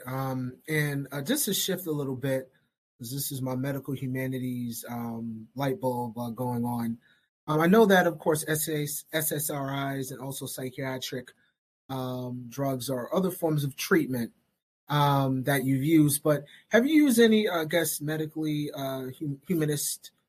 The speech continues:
uh, basis of treatment, like, for example, art therapy or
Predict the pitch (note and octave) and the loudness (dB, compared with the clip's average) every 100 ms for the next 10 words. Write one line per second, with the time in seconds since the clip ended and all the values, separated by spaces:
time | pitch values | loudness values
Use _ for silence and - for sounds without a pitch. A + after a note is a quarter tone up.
0 | _ _ C#3+ C3+ A#2+ D3+ D3+ - D3+ D3+ | _ _ -8 -8 0 2 2 0 -2 -4
1 | - C#3+ C#3+ B2+ - D#3 C3+ C3 C#3+ C#3 | -4 -4 -4 -4 -4 -4 -4 -4 -2 -2
2 | C3 - - - C3 C3+ C#3 C3+ C3 - | -2 -6 -8 -4 -2 -2 -4 -4 -6 -2
3 | C#3+ C3+ D3 C3+ B2 A#2+ - C3 B2 A#2+ | -2 -2 -2 0 0 -4 -4 -2 -2 -4
4 | A2+ B2+ B2+ B2 | -4 -2 0 -2